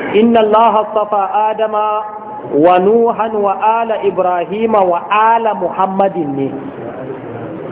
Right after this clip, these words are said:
Sai su sahabai suka cire alu Muhammadin in saboda suna gaba da Sayyidina Ali.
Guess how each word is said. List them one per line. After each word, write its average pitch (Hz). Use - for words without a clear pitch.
Sai 214
su 240
sahabai 185
suka 220
cire 254
alu 226
Muhammadin 214
in 202
saboda 220
suna 220
gaba 175
da 196
Sayyidina 165
Ali. 131